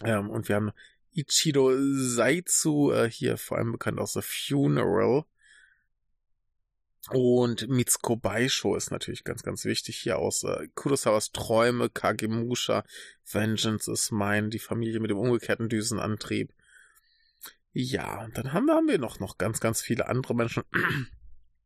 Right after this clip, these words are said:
Wollen wir jetzt nicht zu sehr drauf eingehen. <coughs> Entschuldigung. Und, ähm, in diesem Film haben wir es dann eben eine Geschichte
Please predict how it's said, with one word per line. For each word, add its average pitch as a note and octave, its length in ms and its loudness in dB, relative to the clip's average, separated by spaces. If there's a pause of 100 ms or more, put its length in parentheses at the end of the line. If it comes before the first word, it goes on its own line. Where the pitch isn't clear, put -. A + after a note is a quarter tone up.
(160)
Wollen G2 140 -2
wir A2 40 2
jetzt - 160 -2
nicht - 340 -6
zu - 240 -4
sehr - 160 0
drauf - 340 -12
eingehen. - 400 -8 (3250)
<coughs> D#4+ 60 6 (640)
Entschuldigung. G#2+ 600 -2 (1160)
Und, C#3 460 6
ähm, C3+ 380 2 (180)
in D3+ 140 6
diesem G3+ 280 4
Film - 840 0
haben C#3 260 2
wir E3+ 100 6
es D3+ 120 0
dann B2+ 180 4
eben A#2+ 180 2
eine C3 120 4
Geschichte C#3+ 540 2